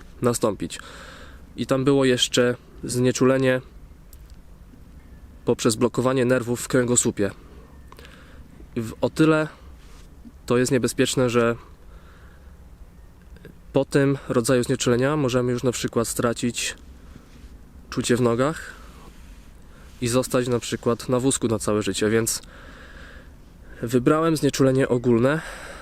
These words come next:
i byłem po prostu dobrej myśli, że wybudzę się z tego znieczulenia.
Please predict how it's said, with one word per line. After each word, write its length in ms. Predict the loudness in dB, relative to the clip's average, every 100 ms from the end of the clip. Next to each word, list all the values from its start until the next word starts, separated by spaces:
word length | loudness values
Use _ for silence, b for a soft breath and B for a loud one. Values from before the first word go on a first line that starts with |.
| B B B B B B
i 80 | 2
byłem 180 | 2 2
po 80 | 0
prostu 220 | -2 2
dobrej 260 | 2 4
myśli, 320 | 2 0 2 2
że 260 | 2 0 -4 -2
wybudzę 360 | 2 4 2
się 240 | 2 0 -2 b b b b b -20 -20 -8
z 220 | -4 -2
tego 340 | 0 2 2 -2 -8 -20 -20 -20 -18 -8
znieczulenia. 640 | -2 0 2 2 0 -6